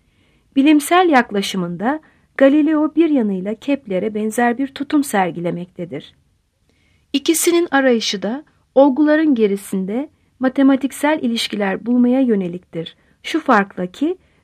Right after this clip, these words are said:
Galileo için aranan ilişkiler mistik değil, salt ussal niteliktedir. Onun gözlemden çok ussal düşünceye verdiği önem şu sözlerinde de dile gelmektedir.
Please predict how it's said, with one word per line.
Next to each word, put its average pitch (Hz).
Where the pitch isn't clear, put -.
Galileo 285
için 214
aranan 233
ilişkiler 254
mistik 214
değil, 285
salt 330
ussal 233
niteliktedir. 180
Onun 277
gözlemden 214
çok 294
ussal 294
düşünceye 196
verdiği 240
önem 269
şu -
sözlerinde 208
de 247
dile 240
gelmektedir. 180